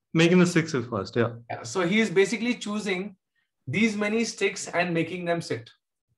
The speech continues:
Speaker 2: Correct. And remaining places, the balls will already come and they have already arranged themselves among each other. So do you think this is going to give the right answer?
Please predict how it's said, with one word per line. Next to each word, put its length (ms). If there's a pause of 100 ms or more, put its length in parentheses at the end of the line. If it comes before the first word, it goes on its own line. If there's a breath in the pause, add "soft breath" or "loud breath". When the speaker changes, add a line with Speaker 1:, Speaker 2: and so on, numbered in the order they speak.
(400)
Speaker 2:
Correct. 260 (1500)
And 300 (440)
remaining 520
places, 640 (220)
the 140
balls 440
will 140
already 380
come 260
and 160
they 40
have 100
already 240
arranged 340
themselves 500
among 280
each 140
other. 320
So 120
do 120
you 80
think 260
this 140
is 60
going 220
to 80
give 200
the 80
right 220
answer? 360